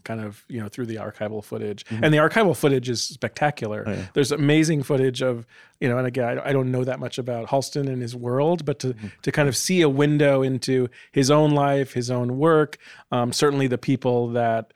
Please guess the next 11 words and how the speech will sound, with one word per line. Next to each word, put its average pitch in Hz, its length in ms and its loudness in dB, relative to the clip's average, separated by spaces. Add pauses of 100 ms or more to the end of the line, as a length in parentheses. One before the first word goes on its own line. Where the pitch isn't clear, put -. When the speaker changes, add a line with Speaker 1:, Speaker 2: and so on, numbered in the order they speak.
(400)
Speaker 1:
who, 165 180 -2
who 135 300 2
he 131 180 0
was 127 140 -2
connected 131 420 -4
to. 135 300 2
I - 20 2
mean, 123 140 -2
there's 117 120 -4
some 117 200 -4
great, 117 320 -2